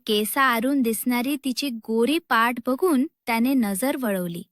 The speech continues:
अचानक मन शांत झालं होतं त्याचं. नाहीतर आतमध्ये तो कोणाशीच नीट बोलला नव्हता. असा सील जाणार होता, पण आता वाटलं त्याला कपडे बदलायला पाहिजे. म्हणून दरवाजाजवळ येऊन तिथून दुसऱ्या बाजूने त्याच्या खोलीकडे गेला.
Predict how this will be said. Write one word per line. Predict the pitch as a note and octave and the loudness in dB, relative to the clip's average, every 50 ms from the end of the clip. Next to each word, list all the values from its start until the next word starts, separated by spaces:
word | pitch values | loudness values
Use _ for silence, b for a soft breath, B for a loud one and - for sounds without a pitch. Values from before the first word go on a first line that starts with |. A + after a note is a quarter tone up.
| _ _ _ _ - | _ _ _ _ 0
अचानक | D4 D#4 - - F#4+ F#4+ G4 G#4+ G#4+ - - | 0 0 2 2 2 2 2 2 0 0 2
मन | C4+ A#3 A#3 A#3+ C4+ D4+ E4 E4 | 2 2 4 4 4 2 2 0
शांत | - - C4+ A#3+ C4 E4+ G#4+ - - D#4+ B3+ | 0 0 2 2 2 2 0 0 0 0 0
झालं | A#3+ B3 A#3 G#3 G#3 | 0 -2 -2 0 0
होतं | G#3+ G#3 G3 - G3+ G3 | 0 -2 -2 -4 -6 -6
त्याचं. | - F#3+ F#3 - - - - A3+ _ _ _ _ _ _ - A#3 | -6 -6 -6 -6 -8 -10 -12 -14 _ _ _ _ _ _ -4 0
नाहीतर | G#3+ G3+ G3+ G#3 G#3+ G#3+ C4+ C4+ C4+ | 0 2 2 2 0 0 0 0 2
आतमध्ये | - - G3 G#3 G#3 - B3+ B3+ C#4 C#4+ C4 D#4+ B3+ G3+ A#3 C4+ _ _ - | 2 2 0 0 0 0 0 0 0 2 0 0 0 0 -2 -6 _ _ -6
तो | E4 F4 | -6 -6
कोणाशीच | _ - C#4 B3+ B3+ C4 C#4 D#4 D#4 - G#4 G#4 F#4+ - | _ -2 -2 0 2 2 2 2 0 0 -2 -2 -2 -2
नीट | D#4+ D4+ D4+ D#4+ D4 | -2 0 0 0 -2
बोलला | B3+ A#3 C4+ C4 B3 B3 B3 B3 C4 | -2 0 2 2 2 2 2 2 2
नव्हता. | C4 C4 B3+ A3+ F#3+ - F3+ - G3+ _ _ _ _ _ _ - | 2 2 0 0 -2 -4 -8 -10 -10 _ _ _ _ _ _ -4
असा | - G3+ G3 - C4 C#4 | -4 -2 -2 0 0 0
सील | D4 - - E4 D#4+ E4 E4+ | 0 0 -2 -2 0 0 -2
जाणार | - - D4 C4 B3 B3 C4+ D4+ E4 | -4 -2 0 2 2 4 2 2 2
होता, | E4+ D4+ A3+ - F#3 F3 F#3+ - _ _ _ _ - | 0 -2 -4 -4 -8 -10 -10 -12 _ _ _ _ 0
पण | - G4 G4+ | 0 2 4
आता | F4 B3 A3+ - - C#4 D#4+ | 4 2 2 2 0 0 2
वाटलं | E4 F4 F4 E4+ - F4+ E4 B3+ A3 B3+ A3+ _ _ _ - | 4 2 2 2 0 0 2 2 2 2 -2 _ _ _ 0
त्याला | C#4+ D4 D#4+ F#4 F#4 - | 0 2 2 2 0 0
कपडे | C#4+ B3 A3+ - C4 C#4+ E4 | -2 -4 -2 0 0 0 0
बदलायला | C#4+ D4 B3 G3+ G#3+ G#3+ G3+ G3+ G3+ G3+ | 0 0 -2 -2 0 0 0 0 0 0
पाहिजे. | G3 G#3 G3+ F#3+ F#3+ - - G3+ A#3 - _ _ _ _ - | -2 -2 -4 -4 -4 -6 -8 -12 -14 -16 _ _ _ _ 0
म्हणून | A#3 A#3 B3 C4 D4+ D#4+ D#4 C4+ | 2 4 4 4 4 4 2 2
दरवाजाजवळ | A#3+ A3 G#3+ G#3 A#3 B3 B3+ C#4 C#4 C#4 A#3+ A#3+ A3+ A3 A#3 A#3 B3 | 2 2 2 2 2 2 2 2 0 0 2 0 0 2 0 0 0
येऊन | A#3 C4+ D#4 D#4 A#3+ G#3+ A#3 C4 _ _ - | 0 0 0 0 0 0 -2 -4 _ _ -4
तिथून | D4+ D4+ D4 - F#4+ G4 F#4 D#4 | -4 -4 -2 -2 -2 -2 0 0
दुसऱ्या | A#3+ C4 C4+ C4 - E4+ F4 F4 F4+ | 0 0 0 -2 0 2 2 2 4
बाजूने | F4+ D4 B3 A3+ C4+ C4+ C4 D4 D#4+ | 2 2 0 0 0 0 0 0 0
त्याच्या | - C4+ A#3+ A3 - C4 C#4+ - | 0 -2 -2 -2 -2 -4 -6 -6
खोलीकडे | - C4 A3+ G#3+ G#3+ C4+ C4+ - C#4+ A3+ A3 G3+ | -2 -2 0 0 0 -2 -2 -2 -2 -2 -2 -2
गेला. | G3 F3+ F#3 F#3+ F#3+ | -4 -4 -6 -6 -10